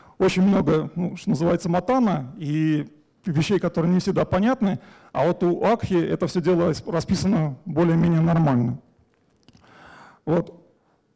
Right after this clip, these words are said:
Но это если говорить про формальную модель акторов,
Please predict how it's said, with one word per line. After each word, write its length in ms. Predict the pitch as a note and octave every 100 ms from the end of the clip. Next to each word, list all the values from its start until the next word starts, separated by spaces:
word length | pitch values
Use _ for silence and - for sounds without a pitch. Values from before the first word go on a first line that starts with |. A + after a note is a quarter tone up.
| _
Но 580 | D#3+ G#3+ A#3 - - -
это 640 | - G#3 G#3+ G#3+ G3+ F3+ -
если 280 | G#3 G3 G3
говорить 420 | E3+ F#3+ G#3+ -
про 420 | - G3 G3 F#3 D3
формальную 640 | - G3 G3+ F#3+ D3+ C#3 C3
модель 440 | A#2+ D#3 D3+ D3
акторов, 460 | D#3 A#3 A3+ -